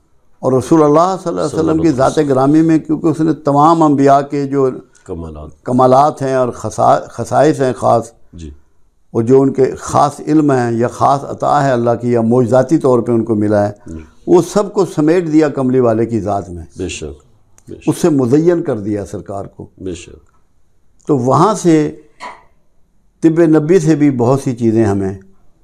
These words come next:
Speaker 1: मिलती हैं।
Speaker 2: जी।
Speaker 1: और एक चीज़ ने बहुत उम्मीद दिलाई,
Speaker 2: जी।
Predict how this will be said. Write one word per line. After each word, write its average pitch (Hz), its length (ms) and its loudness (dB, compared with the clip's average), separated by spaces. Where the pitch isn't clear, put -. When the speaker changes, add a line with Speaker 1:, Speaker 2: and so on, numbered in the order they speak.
Speaker 1:
मिलती 117 420 2
हैं। 85 260 -4
Speaker 2:
जी। 78 220 -12
Speaker 1:
और - 240 -4
एक 185 300 4
चीज़ 185 240 2
ने 185 80 4
बहुत 170 340 2
उम्मीद 151 280 4
दिलाई, 120 360 -2
Speaker 2:
जी। 85 240 -18